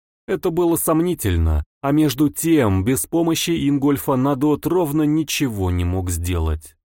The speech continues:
Ни один матрос на Ральфе не пойдет против своего капитана. Если б у Надода было время, то он мог бы рассчитывать, что постепенно ему удастся переманить экипаж брига надеждою на несметную добычу.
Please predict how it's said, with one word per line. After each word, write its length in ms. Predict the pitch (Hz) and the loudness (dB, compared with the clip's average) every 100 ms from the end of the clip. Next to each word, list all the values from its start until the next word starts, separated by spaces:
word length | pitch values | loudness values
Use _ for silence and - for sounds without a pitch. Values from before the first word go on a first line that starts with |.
| _ _ _ _ | _ _ _ _
Ни 200 | 123 160 | 0 2
один 340 | 165 156 160 | 0 2 2
матрос 400 | 156 160 190 156 | 2 0 0 0
на 160 | - 120 | 0 0
Ральфе 400 | 139 127 87 92 | 0 -2 -2 -2
не 180 | 117 160 | 0 -2
пойдет 600 | - 160 135 101 92 80 | 0 0 0 0 -2 -2
против 340 | - 107 101 | -4 -4 -4
своего 480 | - 101 95 92 101 | -6 -4 -2 -2 -4
капитана. 760 | 92 107 98 - 85 78 73 69 - _ _ _ _ _ 104 | -6 -6 -6 -4 -2 0 -2 -6 -18 _ _ _ _ _ -6
Если 380 | 113 127 135 | -4 -2 -2
б 100 | 127 | -2
у 60 | 135 | 0
Надода 500 | 135 131 143 113 98 | 0 0 0 2 0
было 300 | 87 147 139 | 2 2 2
время, 480 | 107 131 151 123 107 | 0 0 2 0 0
то 220 | - 160 | 0 2
он 100 | 160 | 2
мог 360 | 175 180 170 135 | 2 0 -2 0
бы 140 | 156 | 0
рассчитывать, 720 | 156 151 - 165 151 143 143 | 0 -2 -4 -4 -2 -2 -2
что 260 | - - 160 | -4 -6 -4
постепенно 600 | 170 - 190 214 196 175 | -4 -6 -8 -4 -2 0
ему 320 | 170 180 180 | -2 -2 -2
удастся 540 | 185 214 185 - - 85 | -2 -2 -2 -2 -4 -2
переманить 640 | 117 113 117 123 110 95 | 0 0 0 0 -2 -4
экипаж 480 | 107 120 - 110 87 | -6 -6 -4 -4 -2
брига 560 | 85 127 104 101 85 - | -2 -4 -2 -2 -2 -2
надеждою 800 | 95 135 123 147 101 113 110 104 | -2 0 0 0 0 0 0 2
на 220 | 101 110 | 0 0
несметную 1000 | 120 123 - 151 156 156 143 151 139 139 | 0 0 -2 0 2 0 0 0 2 2
добычу. 800 | 123 131 120 98 - 90 71 | 0 -2 0 -2 -4 -4 -4